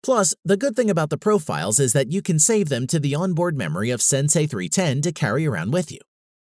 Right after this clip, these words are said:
Without the need for a software, you can easily access your predetermined profile, and this way you can present all those pretty lights to your fellow lan party buddies. To conclude, if you're looking to upgrade to a better quality of mouse and want to bypass the entry-level products,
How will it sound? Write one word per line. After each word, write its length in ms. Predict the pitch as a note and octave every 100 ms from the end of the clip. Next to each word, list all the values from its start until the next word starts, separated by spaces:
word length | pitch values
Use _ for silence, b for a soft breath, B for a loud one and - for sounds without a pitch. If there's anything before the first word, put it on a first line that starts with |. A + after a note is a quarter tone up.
| _ _ _ -
Without 260 | G3+ C4 C#4+
the 80 | G#3+
need 200 | F3 D3
for 160 | A2
a 40 | F2+
software, 560 | - C3+ C3+ - C#2+
you 160 | F2 A2
can 240 | B2+ A#2+
easily 400 | F#3+ G3+ F3+ D#3+
access 480 | B2 B2+ - - -
your 140 | G2+ E2+
predetermined 680 | E3 F#3 E3 D3+ F#2+ F#2
profile, 560 | F#3+ G3 D3+ C2+ - _ _ _ -
and 160 | A#2+
this 220 | F3+ G#3 C3+
way 100 | F2+
you 180 | G2
can 200 | B2+ F3
present 440 | D#3 F#3+ D3 F#2 A2+
all 140 | A2
those 220 | C#3 E3
pretty 280 | - C#3+ F#3+
lights 360 | E3+ D#2+ D#3+ -
to 80 | E2+
your 160 | D2+
fellow 340 | - C#3 E3 E3+
lan 300 | G#2+ G#2+ G#2+
party 260 | D#2 D#2
buddies. 500 | D#2+ C#2 - - - _ _ _ _ _ _ _ _ _ _ -
To 100 | F3+
conclude, 500 | F3 D#3 B3 G3+ E3
if 180 | A3 B3+
you're 140 | C#4 A3+
looking 320 | F3 D#3 C3
to 160 | A#2+
upgrade 360 | A2 A2 D2 D2+
to 120 | A#2
a 80 | F#2+
better 260 | D#2+ D3 F3
quality 400 | - B2 F#2+ D#2+
of 120 | D2+
mouse 380 | C3 D2 D#2 -
and 140 | A#2+
want 180 | C#3 D3
to 100 | C3
bypass 640 | G#2 D#3+ G#3 G3+ C#3 B2+
the 160 | - B2
entry-level 500 | A#2 B2+ G2+ D#2+ E2
products, 600 | - G#3+ - - - -